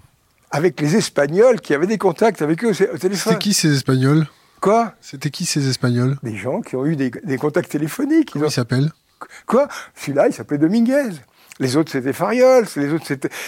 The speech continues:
Speaker 1: mais vous savez, il y a toute une histoire. Lisez les bouquins, informez-vous. Dans, c'est,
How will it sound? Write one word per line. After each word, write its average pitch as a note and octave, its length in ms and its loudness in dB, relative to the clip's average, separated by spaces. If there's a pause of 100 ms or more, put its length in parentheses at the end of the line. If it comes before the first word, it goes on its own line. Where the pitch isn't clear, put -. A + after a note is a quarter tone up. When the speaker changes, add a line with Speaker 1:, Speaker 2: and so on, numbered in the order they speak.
(140)
Speaker 1:
mais D3 80 -2
vous E3+ 60 0
savez, A3+ 220 2
il G#3 40 4
y F#3+ 40 4
a E3 40 -2
toute F3+ 220 -8
une A3+ 80 4
histoire. G3+ 360 2
Lisez C#3+ 280 -4
les C3 120 -4
bouquins, E3+ 580 0
informez-vous. F3+ 840 0
Dans, C3 240 0 (260)
c'est, E3+ 220 0